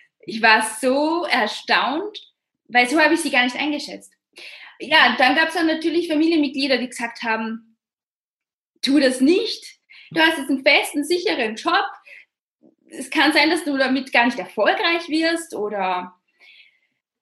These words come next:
dass das gar nicht funktioniert." Und ich habe ja auch viel, ähm, in ein Coaching investiert, das mir dabei geholfen hat. Und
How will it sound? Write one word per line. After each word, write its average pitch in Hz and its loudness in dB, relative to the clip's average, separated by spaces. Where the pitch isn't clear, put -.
dass 277 4
das 285 0
gar 285 6
nicht 294 2
funktioniert." 359 4
Und 254 0
ich 262 -2
habe 269 0
ja 240 4
auch 311 -2
viel, 285 0
ähm, 220 0
in 240 0
ein 233 4
Coaching 294 2
investiert, 269 -2
das 240 -6
mir 247 2
dabei 240 4
geholfen 254 2
hat. 247 -2
Und 214 -4